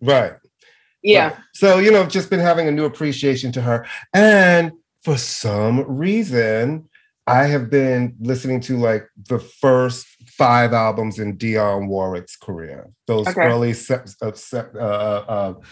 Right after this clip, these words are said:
Speaker 1: Scepter albums. And they're so good. It's just her voice. Just, you know, I'm back into really paying attention to vocals. I've also been listening to a lot of Aretha's Columbia records.
Speaker 2: Yeah,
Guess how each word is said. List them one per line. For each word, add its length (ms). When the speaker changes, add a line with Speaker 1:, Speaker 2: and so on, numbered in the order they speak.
Speaker 1:
Scepter 420
albums. 460
And 140
they're 100
so 600
good. 400
It's 160
just 200
her 140
voice. 720
Just, 280
you 60
know, 80
I'm 160
back 260
into 240
really 560
paying 260
attention 340
to 60
vocals. 380
I've 160
also 200
been 180
listening 300
to 140
a 40
lot 320
of 80
Aretha's 880
Columbia 540
records. 720
Speaker 2:
Yeah, 320